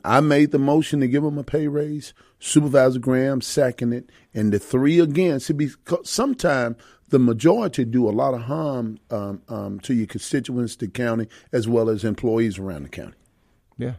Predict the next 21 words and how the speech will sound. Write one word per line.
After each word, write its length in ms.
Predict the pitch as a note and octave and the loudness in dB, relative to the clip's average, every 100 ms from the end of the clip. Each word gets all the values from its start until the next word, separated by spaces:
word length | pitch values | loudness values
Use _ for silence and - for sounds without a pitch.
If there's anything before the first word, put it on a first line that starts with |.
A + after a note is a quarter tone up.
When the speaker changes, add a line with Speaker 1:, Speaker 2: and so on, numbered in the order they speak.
| _ | _
Speaker 2:
no, 120 | - - | -10 -6
ain't 160 | A2 | -2
no 100 | A2+ | 0
doubt 200 | A2+ A2 | 0 -2
about 260 | G#2 A#2 A2+ | -2 -4 -4
it. 80 | - - - _ - | -8 -20 -20 _ -6
Uh, 160 | C#3 C#3+ | -2 0
let's 180 | - | 0
see 120 | - G#2 | -2 -4
here. 180 | A2 | -4
We, 140 | C#3 - | -4 -2
uh, 160 | D3+ | 2
if 120 | C#3 C#3+ | 4 6
y'all 140 | A3 | 6
guys 260 | B3 G#3 D#3 | 6 4 4
have 180 | C3+ C3 | 4 4
any 160 | E3 | 4
questions 580 | - C#3 B2 - G#2+ G2 | 2 2 2 2 -4 -4
for 140 | - | -4
David 260 | A2 C3 B2 | 2 4 4
Archie, 340 | G#2+ F#2+ D#2+ | 0 -2 -10